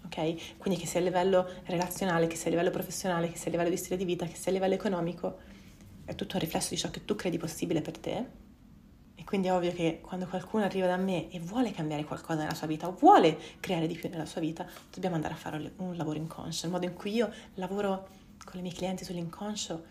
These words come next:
sono vasti, ma principalmente con la P N L, principalmente con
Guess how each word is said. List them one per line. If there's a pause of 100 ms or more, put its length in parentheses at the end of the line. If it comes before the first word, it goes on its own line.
(180)
sono (140)
vasti,
ma
principalmente
con
la
P
N
L,
principalmente
con